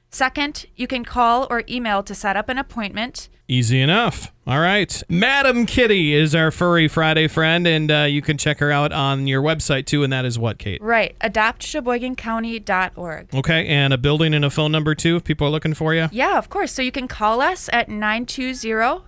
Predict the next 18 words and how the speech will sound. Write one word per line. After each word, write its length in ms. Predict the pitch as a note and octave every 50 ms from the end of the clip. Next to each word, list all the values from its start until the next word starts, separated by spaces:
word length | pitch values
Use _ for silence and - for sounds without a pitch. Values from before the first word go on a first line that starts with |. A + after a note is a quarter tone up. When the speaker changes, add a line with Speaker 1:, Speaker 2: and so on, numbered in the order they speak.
| - - _
Speaker 1:
four 220 | - A#3+ A3 G#3+
five 380 | A3 - A3+ G#3 G#3 G#3 G#3 -
eight, 380 | - G#3+ B3+ F#4+ - - - - - - _
twenty 400 | - C4 C4+ A#3+ A3+ A3 A3 G#3
twelve, 540 | G3 - - A#3 B3 C4 B3+ C4+ C#4+ - - - _
and 100 | B3 B3+
our 120 | B3 A#3+
address 540 | - - A#3 A#3+ A#3+ A3+ C#4 C#4 D4+ - -
is 200 | - A#3+ G#3+ -
three 280 | - - A#3+ B3+ C4 C4+
one 180 | C4+ C4 B3+
oh 80 | B3+ C4
seven 520 | B3+ - A#3+ G#3 G#3 B3 C4 C#4+ E4+ E4 -
North 280 | - A#3+ A#3+ B3 A#3+ -
Twentieth 360 | - B3 B3 A3+ A#3 A#3+ -
Street 340 | - - - C4 C4+ - - _ _ -
in 100 | A#3+ B3
Sheboygan, 680 | - - G#3+ G3 G#3+ G3+ F#3+ F#3+ G3+ A3 B3 D4+ E4